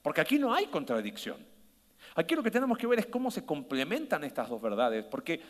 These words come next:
quiero animarte a algo. Quiero que mires tu vida en el espejo, no solo de la palabra de Dios, en el espejo de la realidad.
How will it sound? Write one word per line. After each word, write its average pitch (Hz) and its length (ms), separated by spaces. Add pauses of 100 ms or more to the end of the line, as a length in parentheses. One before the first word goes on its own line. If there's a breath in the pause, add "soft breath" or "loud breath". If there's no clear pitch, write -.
(180 loud breath)
quiero 247 160
animarte 196 460
a 147 60
algo. 104 280 (1300 soft breath)
Quiero 202 200
que 160 100
mires 190 400
tu 139 160
vida 127 640 (140)
en 120 140
el 127 100
espejo, - 880 (1120)
no 190 140
solo 196 220
de 131 80
la 117 120
palabra 104 420
de 90 100
Dios, 82 220
en 127 80
el 123 80
espejo 175 400
de 151 100
la 113 200
realidad. 104 600